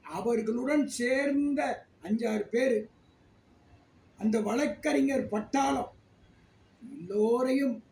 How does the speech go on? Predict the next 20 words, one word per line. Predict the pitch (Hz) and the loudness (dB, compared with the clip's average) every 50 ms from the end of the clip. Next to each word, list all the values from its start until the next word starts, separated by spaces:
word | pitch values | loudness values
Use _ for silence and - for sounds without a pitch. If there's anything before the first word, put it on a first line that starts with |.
| _ _ _ _ _ _ _ - | _ _ _ _ _ _ _ -14
இந்த | - 190 196 202 175 160 - | -10 -6 -6 -6 -6 -8 -6
தீபஜோதிக்காக | - 226 285 302 302 277 240 254 262 247 226 - 214 - 233 233 220 208 214 208 | -4 -4 -2 -2 -2 -2 -4 -2 -2 -2 -2 -2 -4 -4 -4 -4 -2 0 0 -2
யாரெல்லாம் | 185 - 196 208 233 233 226 233 233 226 226 208 - - _ - - - | -2 -2 -4 -6 -6 -6 -6 -6 -6 -6 -6 -8 -10 -14 _ -20 -18 -10
முயற்சி | 156 175 214 226 214 - 247 220 | -4 -2 -2 -2 -2 -4 -6 -6
செய்தார்களோ, | 214 214 226 214 220 226 226 220 202 220 233 247 262 269 508 - - - - - - - - - - - - - - - - - - - _ _ | -6 -4 -6 -4 -4 -4 -4 -4 -4 -4 -4 -6 -6 -8 -8 -10 -16 -20 -20 -20 -20 -20 -20 -20 -20 -20 -20 -20 -20 -20 -20 -20 -20 -20 _ _
ஒரு | - 190 233 240 | -2 0 2 2
அணிலை | 208 - - 202 233 269 285 285 285 269 - - | 0 0 -2 0 2 2 2 2 2 0 -2 -2
போன்று | - 254 254 254 233 254 247 214 - - - _ - | -4 -4 -2 -2 0 0 0 0 0 -2 -6 _ -10
யாரெல்லாம் | - 208 226 254 247 247 254 254 254 254 254 233 214 - _ _ | -6 -4 -2 -2 -2 -4 -4 -4 -4 -4 -4 -4 -8 -10 _ _
சிறிய | - - - 247 262 285 285 269 254 | -10 -6 -4 0 0 2 2 2 0
உதவி | 214 202 214 285 302 262 214 | 0 0 2 0 0 0 -2
செய்வாரு-, | 214 240 240 220 220 220 220 214 214 214 | -4 -6 -6 -6 -6 -4 -4 -6 -6 -6
செய்தார்களோ, | - 202 208 220 226 233 226 214 202 202 220 254 254 - - _ _ _ _ _ _ _ _ _ _ | -6 -6 -6 -6 -6 -8 -8 -8 -8 -8 -8 -10 -10 -14 -18 _ _ _ _ _ _ _ _ _ _
அத்தனை | _ - - - _ - 214 214 220 220 208 | _ -20 -20 -12 _ -2 0 0 2 2 2
பேர் | 202 214 208 - - - _ _ _ - | 2 2 2 0 -2 -8 _ _ _ -10
பாதங்களையும் | 160 180 214 247 247 240 233 233 226 214 214 208 202 196 180 - - _ | -6 -2 -2 0 0 0 -2 -2 -2 0 0 0 -2 -4 -6 -10 -10 _
தொட்டு | - 202 214 214 - - - 240 233 208 - - - _ _ _ | -2 -2 -2 -2 -4 -8 -6 -4 -2 -2 -2 -4 -6 _ _ _
என் | - 180 185 180 156 - | -12 -12 -10 -12 -12 -12
கண்களிலே | - 185 214 240 247 233 226 240 233 226 226 220 214 214 208 - - - _ _ _ | -10 -6 -4 -4 -2 -2 -2 -4 -4 -4 -2 0 2 2 2 0 -2 -8 _ _ _
ஒற்றிக்கொள்கிறேன். | 156 175 180 185 - 254 262 202 - - 233 226 214 - 202 202 208 196 196 170 | -10 -10 -10 -10 -10 -10 -10 -8 -6 -4 -4 -4 -2 -2 -2 0 0 -2 -2 -6